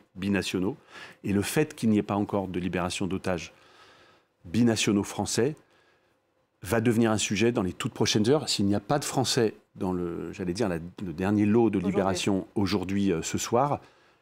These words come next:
Speaker 1: là, ce sera un signal extrêmement fort et extrêmement lourd, et évidemment qui sera, euh, à prendre en compte, euh,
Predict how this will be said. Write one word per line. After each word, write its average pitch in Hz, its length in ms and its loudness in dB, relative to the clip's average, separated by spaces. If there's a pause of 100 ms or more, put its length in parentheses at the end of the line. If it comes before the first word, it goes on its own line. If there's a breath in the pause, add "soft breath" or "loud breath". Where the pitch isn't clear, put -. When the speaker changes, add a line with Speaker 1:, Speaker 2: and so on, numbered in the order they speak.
(140)
Speaker 1:
là, 107 160 2
ce - 100 -2
sera - 160 -2
un 92 60 0
signal 95 360 0 (220)
extrêmement 92 480 0
fort - 400 -8
et 107 80 2
extrêmement 92 460 2
lourd, 131 420 2 (460 soft breath)
et 95 80 2
évidemment 95 400 2
qui - 140 -8
sera, 95 280 -2
euh, 87 160 -2
à 90 80 -6
prendre 87 300 -6
en 90 40 -4
compte, - 380 -6
euh, 82 260 -6